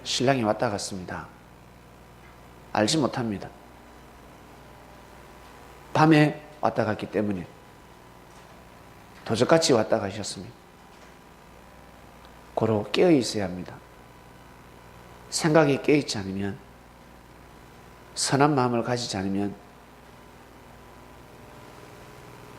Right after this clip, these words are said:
뜻이 무엇인지 알지 못하면 예수님을 맞이할 수 없었습니다.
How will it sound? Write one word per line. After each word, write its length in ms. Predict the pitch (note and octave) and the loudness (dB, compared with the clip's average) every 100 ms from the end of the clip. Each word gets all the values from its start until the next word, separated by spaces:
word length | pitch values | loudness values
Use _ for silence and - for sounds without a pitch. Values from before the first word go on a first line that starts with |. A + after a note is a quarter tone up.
| - | 0
뜻이 260 | - - E3 | 4 6 6
무엇인지 560 | D#3+ D#3 - A2+ A#2 | 6 6 4 -2 0
알지 260 | F2+ G2+ C#3 | 0 0 0
못하면 640 | G#2+ - G#2 G#2+ A2 - - - - - - - - - - - - - - - - - - - - - - - - - - - - - - - | -4 -2 0 2 0 -4 -20 -20 -20 -20 -20 -20 -20 -20 -20 -20 -20 -20 -20 -20 -20 -20 -20 -20 -20 -20 -20 -20 -20 -20 -20 -20 -20 -20 -12 4
예수님을 600 | A2+ A2 C#3 C3 C3 C3+ - - | 6 6 4 4 4 2 -12 -4
맞이할 540 | A2+ A#2 B2 A2 G#2 | 2 4 2 -2 0
수 340 | G2 - C3+ - | -2 0 0 -2
없었습니다. 600 | - G#2 G#2+ - G2 F2 | -8 -4 -2 -2 -4 -8